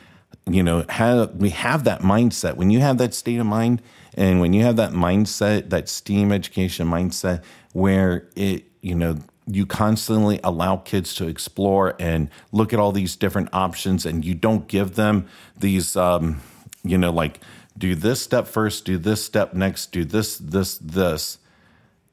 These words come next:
They, they can do so many things if you don't say what they can't do.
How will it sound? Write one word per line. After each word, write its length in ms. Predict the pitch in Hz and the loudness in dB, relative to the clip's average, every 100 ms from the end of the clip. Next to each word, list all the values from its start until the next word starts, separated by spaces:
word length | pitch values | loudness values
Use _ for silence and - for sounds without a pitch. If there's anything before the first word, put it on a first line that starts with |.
| - | -12
They, 420 | 123 98 113 120 | -8 0 2 0
they 320 | 95 92 113 | -2 -4 -2
can 240 | 104 107 98 | -2 -2 -2
do 240 | 110 123 | 0 0
so 400 | 120 - - 120 | 0 -2 2 4
many 300 | 123 120 107 | 4 4 2
things 440 | - 131 139 110 101 | 0 2 2 2 0
if 200 | - 98 | -2 0
you 340 | 98 98 78 - | 2 0 -2 -4
don't 400 | - 104 110 - | 0 2 2 -2
say 340 | - - 107 101 | -8 -2 0 2
what 220 | 92 90 | 0 0
they 120 | 92 | -2
can't 480 | 80 - 117 117 - | -4 -2 -2 -2 -4
do. 260 | 73 53 | -12 -12